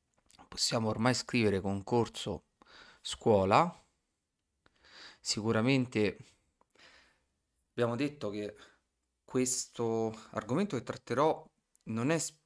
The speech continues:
specifico solo della prova preselettiva, ma è proprio utile ai fini del superamento del concorso scuola, quindi non vado ad inserire concorso ordinario, concorso,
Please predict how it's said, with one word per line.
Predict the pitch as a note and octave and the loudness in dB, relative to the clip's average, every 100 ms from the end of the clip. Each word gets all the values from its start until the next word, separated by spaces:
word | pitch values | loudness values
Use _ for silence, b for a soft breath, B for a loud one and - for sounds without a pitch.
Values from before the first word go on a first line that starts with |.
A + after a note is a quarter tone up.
| _ _ | _ _
specifico | - - - G#2+ - D3+ A2 G#2+ | -20 -18 -6 -4 -4 -4 -4 -6
solo | - B2 | -4 -4
della | A2 G#2 | -2 -4
prova | G#2+ G#2+ | -2 -2
preselettiva, | G#2+ A2 A2+ A#2+ - E3+ D#3 A2+ | -4 -8 -10 -10 -6 -4 0 0
ma | G#2+ G#2+ G#2 | 0 -4 -4
è | - G#2+ | -10 -10
proprio | C3 B2+ A2 G#2 - _ | -2 -2 0 -2 -2 _
utile | C3+ E3 D3+ A2+ A2 - - _ _ | 0 2 2 2 2 2 -6 _ _
ai | G#2+ A2 | -6 -2
fini | C3 B2 G#2 | 2 2 2
del | G2+ G2 F#2+ - | 2 2 -2 -4
superamento | - A2 G#2+ G#2+ A#2 G#2+ G2+ | -6 0 2 2 2 0 -2
del | G2 - | -2 -4
concorso | G2+ F#2+ G#2+ - | -8 -6 -4 -2
scuola, | E3+ - F#2+ F#2 G2 G#2+ B B B _ | -4 -2 0 2 0 -6 B B B _
quindi | A#2+ A#2 A2+ A2 G#2+ - _ _ _ | 2 4 4 4 2 -2 _ _ _
non | G2+ G#2 A2 A2 G#2 G#2 B2+ | -4 0 0 0 0 -2 -4
vado | A2 A2 G#2 G2 | 4 6 6 2
ad | |
inserire | G2 G2+ - G2+ G#2 G2+ F#2+ | -2 -4 -4 -4 -2 0 -2
concorso | F#2+ - G2 - G2 | -4 -6 -10 -6 -10
ordinario, | - G2 G#2 G#2 G2 F#2+ | -6 -2 2 2 2 -2
concorso, | F#2+ F#2+ F#2+ - - F#2+ F#2 F#2 F2+ | -6 -6 -10 -10 -4 -2 -2 -4 -6